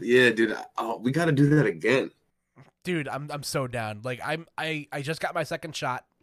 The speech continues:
Speaker 2: uh, you know, as this recording is happening, so I am, I'm fully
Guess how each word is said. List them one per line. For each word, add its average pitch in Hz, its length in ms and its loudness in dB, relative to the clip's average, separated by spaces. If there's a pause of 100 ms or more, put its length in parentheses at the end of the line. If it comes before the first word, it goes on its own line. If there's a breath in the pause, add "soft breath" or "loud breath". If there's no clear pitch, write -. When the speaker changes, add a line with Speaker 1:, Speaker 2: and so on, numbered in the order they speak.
(120)
Speaker 2:
uh, 120 320 -8 (500 soft breath)
you 147 140 -12
know, 135 60 -8
as 131 200 -6
this 127 160 -14
recording 127 400 -10
is 123 180 -16
happening, 117 460 -12
so - 140 -14
I 120 160 -10
am, 120 160 -12
I'm 123 160 -12
fully 220 640 2